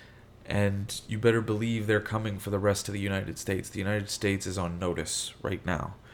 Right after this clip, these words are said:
in terms of the rest of the world catching up with, with us. So I think it's very interesting to keep an eye on going into the summer, how England does, how they continue to grow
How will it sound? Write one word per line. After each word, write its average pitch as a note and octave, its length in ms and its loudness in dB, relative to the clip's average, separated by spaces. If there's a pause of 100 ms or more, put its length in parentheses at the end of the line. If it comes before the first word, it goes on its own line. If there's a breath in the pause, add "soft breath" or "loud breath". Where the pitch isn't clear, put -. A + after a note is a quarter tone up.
(360 loud breath)
in G#2+ 200 2
terms G2+ 440 2
of F#2 460 2 (1000)
the A2 140 2
rest G2+ 460 4
of F#2 140 -4
the G2 80 -2
world F#2 520 0
catching G2 360 -4
up - 220 -2
with, - 320 -4 (360 loud breath)
with - 180 -4
us. - 340 -2 (260)
So - 180 0
I - 40 0
think G#2 240 -2
it's G2+ 100 -2
very G#2 560 4 (800 loud breath)
interesting A2 580 -2
to G2+ 60 0
keep G2 260 -4
an G2+ 140 2 (100)
eye G#2+ 300 2
on A2 280 0
going G2 300 0
into G#2 260 -4
the G#2+ 140 -2
summer, G2+ 440 2
how G2+ 280 2
England G2 400 -4
does, G2+ 200 4
how G2+ 100 2
they G2 100 2
continue G2 440 -4
to F#2 80 -2
grow G2+ 520 2